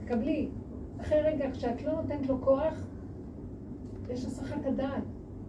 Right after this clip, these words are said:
הוא מתנדף, ואת משתלבת.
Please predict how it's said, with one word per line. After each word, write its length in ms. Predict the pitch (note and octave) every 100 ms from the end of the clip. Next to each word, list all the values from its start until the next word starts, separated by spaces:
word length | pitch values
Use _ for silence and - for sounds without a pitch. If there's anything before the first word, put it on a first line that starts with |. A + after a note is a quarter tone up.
| - -
הוא 100 | A3+
מתנדף, 460 | A3+ A#3 A3 C4+ - - - - -
ואת 240 | C#4 C#4+ -
משתלבת. 760 | C4+ - D#4 D4+ - - -